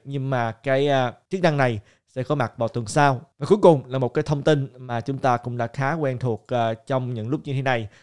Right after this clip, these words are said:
Đó chính là lại có thêm một công ty sa thải nhân viên. Lần này đó là một công ty trong thị trường crypto chúng ta rất quen thuộc. Đó chính là blockchain dot com đã sa thải hai mươi lăm nhân viên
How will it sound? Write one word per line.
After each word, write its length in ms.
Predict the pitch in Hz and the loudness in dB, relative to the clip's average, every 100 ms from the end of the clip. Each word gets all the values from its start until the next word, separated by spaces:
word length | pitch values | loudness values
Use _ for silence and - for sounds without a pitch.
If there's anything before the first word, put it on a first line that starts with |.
| _ | _
Đó 80 | 139 | -8
chính 180 | - 156 | -4 -2
là 160 | 175 127 | 0 0
lại 260 | 110 107 | 0 -2
có 180 | - 143 | -2 -2
thêm 180 | 151 131 | -2 -2
một 160 | 110 | -4
công 240 | - 139 131 | -2 -2 0
ty 160 | 139 | -2
sa 180 | 127 131 | -2 -4
thải 120 | 117 | -4
nhân 140 | 135 135 | -4 2
viên. 280 | 143 131 123 | 2 2 -4
Lần 160 | 127 117 | -6 -4
này 200 | 117 117 | -4 0
đó 140 | 127 | 0
là 140 | 123 110 | 0 -2
một 200 | 107 - | -6 -4
công 220 | 135 127 | -6 -2
ty 240 | 135 127 | 0 0
trong 340 | 107 127 117 113 | -2 -4 -2 -6
thị 140 | 110 | -8
trường 280 | 101 117 107 | -4 -6 -4
crypto 300 | 160 - 120 107 | -8 -2 -2 -2
chúng 100 | 131 | -4
ta 200 | 123 113 | -2 -2
rất 160 | 113 165 | 0 -2
quen 160 | 160 135 | 0 0
thuộc. 240 | 131 123 - - - - | 2 0 -2 -16 -20 -14
Đó 60 | 135 | -6
chính 140 | 151 | -2
là 120 | 160 | -2
blockchain 500 | 120 131 131 - 135 | 0 0 0 0 -4
dot 140 | 113 107 | -4 -6
com 300 | 139 131 123 | -4 -2 -2
đã 140 | 107 107 | -6 -8
sa 340 | - 127 117 | -6 -4 -4
thải 320 | 113 107 113 | -6 -8 -6
hai 200 | 123 127 | -4 -4
mươi 100 | 127 | -2
lăm 140 | 123 123 | -2 -2
nhân 160 | 123 | -2
viên 220 | 139 139 | 2 2